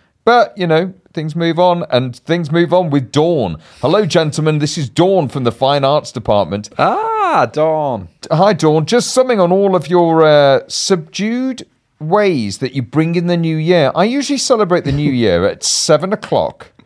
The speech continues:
Speaker 1: I love this. Nineteen hundred, seven P M Eastern Standard Time, which is
Speaker 2: <laughs>
Speaker 1: midnight in the U K. Thanks for being so precise, Dawn. My dad was from Scotland, so we would first foot at seven P M, twelve A M, and go to bed shortly out thereafter.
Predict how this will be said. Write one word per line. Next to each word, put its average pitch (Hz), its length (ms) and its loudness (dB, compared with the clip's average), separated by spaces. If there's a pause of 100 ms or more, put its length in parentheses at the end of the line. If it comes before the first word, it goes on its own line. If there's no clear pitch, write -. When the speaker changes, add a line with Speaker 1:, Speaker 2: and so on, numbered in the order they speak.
(240)
Speaker 1:
I 131 120 0
love 151 280 2
this. 82 200 -8
Nineteen 156 460 -4
hundred, 135 500 -4
seven 104 320 -6
P 120 180 -2
M 101 160 -2
Eastern 110 320 -6
Standard 127 440 -4
Time, 82 260 -4 (180)
which 233 200 2
is 180 120 2
Speaker 2:
<laughs> - 60 0
Speaker 1:
midnight 165 720 2
in 156 60 -2
the 151 80 2
U 143 220 0
K. 147 220 0
Thanks 101 220 -8
for 107 80 -8
being 104 160 -8
so 101 160 -6
precise, 110 500 -8
Dawn. 90 260 -6 (360)
My 180 140 4
dad 214 340 0
was - 160 -4
from 214 120 -6
Scotland, 143 600 -2
so 143 80 -4
we 143 120 -4
would 147 100 -6
first 254 460 0
foot - 420 -2
at - 100 -16
seven 113 340 -4
P 135 200 -4
M, 113 180 -2
twelve 101 420 -2 (140)
A 151 260 2
M, 82 300 -4 (260)
and 117 120 -6
go 147 120 0
to 139 80 -2
bed 110 220 -2
shortly 107 400 -2
out 113 220 0
thereafter. 110 720 0